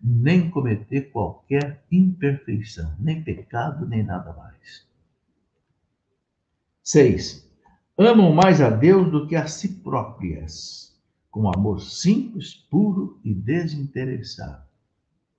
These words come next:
Sete, são consoladas pelos anjos. Oito, estão certas de sua salvação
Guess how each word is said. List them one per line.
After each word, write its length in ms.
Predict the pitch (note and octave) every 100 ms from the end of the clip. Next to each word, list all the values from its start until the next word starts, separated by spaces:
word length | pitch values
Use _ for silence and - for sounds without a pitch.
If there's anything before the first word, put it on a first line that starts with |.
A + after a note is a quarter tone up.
| _ _ _ _ _ _ _ _
Sete, 720 | - D3+ A2 - - - - _ _ _
são 220 | - C#3+ C#3
consoladas 640 | D3 - A2+ A#2 B2+ C3+
pelos 400 | - C#3+ D3+ G#2
anjos. 760 | G#2 C#3 A#2 G#2+ - - - _ _ _ _ _ _ _ _ _ _ _ _ _
Oito, 480 | - F3 - - - _ _ _ _ _
estão 320 | - F3+ E3+
certas 920 | - - - C#3 B2+ A2 - G2+ F#2
de 60 | F#2
sua 300 | - G2+ F2+
salvação 880 | - F2+ E2+ E2 - B2 C3+ C3+